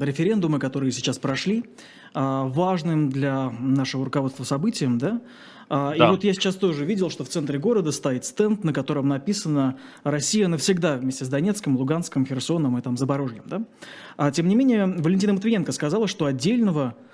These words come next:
Speaker 1: экстренного заседания по этому вопросу после референдума не будет, то есть, э, проведут это все позже, когда у них будут их обычные заседания. Ам,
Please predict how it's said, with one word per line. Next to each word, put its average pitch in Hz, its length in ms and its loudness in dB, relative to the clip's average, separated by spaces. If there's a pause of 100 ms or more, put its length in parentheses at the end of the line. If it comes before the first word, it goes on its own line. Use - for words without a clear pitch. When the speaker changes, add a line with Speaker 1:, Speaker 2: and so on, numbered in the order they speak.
(100)
Speaker 1:
экстренного 135 520 0
заседания 131 540 0
по 135 80 -4
этому 123 320 -2
вопросу 180 420 0
после 156 380 -2
референдума 143 520 0
не 151 100 2
будет, 202 440 2
то 151 80 0
есть, 131 300 -4
э, 131 340 -4
проведут 135 360 -4
это 131 140 -10
все 135 180 -6
позже, 180 480 0 (200)
когда 143 240 0
у 165 60 0
них 151 160 -2
будут 151 240 0
их 143 100 -2
обычные 151 400 -2
заседания. 165 600 -2 (420)
Ам, 127 540 0